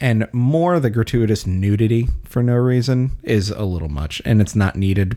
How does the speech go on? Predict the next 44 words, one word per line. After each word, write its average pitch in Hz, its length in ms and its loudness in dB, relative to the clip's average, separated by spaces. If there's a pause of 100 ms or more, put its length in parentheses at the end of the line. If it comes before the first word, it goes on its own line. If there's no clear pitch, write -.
but 98 260 -2 (640)
boobies 110 340 0
sell 67 420 -2 (600)
and 98 120 -4
violence 104 420 0
sells. 110 540 -6 (920)
And 131 160 2
that's 131 160 2
one 143 180 4
of 131 60 4
the 113 120 4
crutches 113 520 0
of 98 200 0
the 95 200 0
show, 98 580 0
not 117 240 -2
the - 60 -10
crutches, 95 380 -4
but 80 180 -6
one 101 160 0
of, 95 60 0
like, 95 260 -2
the 92 200 -2
story 110 500 0
points 139 600 -2 (480)
is, 101 300 0
like, 98 340 0 (280)
there's 104 200 2
a 85 60 -2
part 110 280 2
where 113 120 2
they 110 160 4
basically 107 520 0
go 107 160 2
to, 107 80 4
like, 104 200 2
a, - 140 -4
not 110 180 -2
a 104 40 -4
Roman 104 360 2
Coliseum, 101 640 0
but, 104 120 -4
like, 98 220 -4
a, 92 320 -2